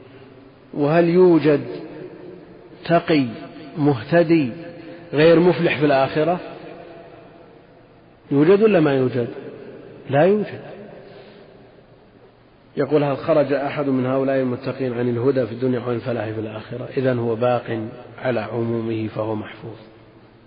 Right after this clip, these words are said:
ثم إن، ثم قوله: إن الذين كفروا، إن الذين كفروا. قيل هو عام مخصوص. إن الذين كفروا،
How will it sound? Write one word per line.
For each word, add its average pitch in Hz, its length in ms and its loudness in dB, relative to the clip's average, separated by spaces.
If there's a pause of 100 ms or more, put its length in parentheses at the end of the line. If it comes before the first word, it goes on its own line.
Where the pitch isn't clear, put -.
(960)
ثم 202 240 0
إن، 139 260 0
ثم 160 360 0
قوله: 123 580 -4 (160)
إن 139 160 0
الذين 120 420 -4
كفروا، 107 580 -4 (1300)
إن 139 220 0
الذين 127 480 -2
كفروا. 113 420 -8 (1700)
قيل 127 240 0
هو 120 300 -2
عام 117 840 -4
مخصوص. - 840 -14 (4000)
إن 123 120 0
الذين 127 340 2
كفروا، 107 420 -4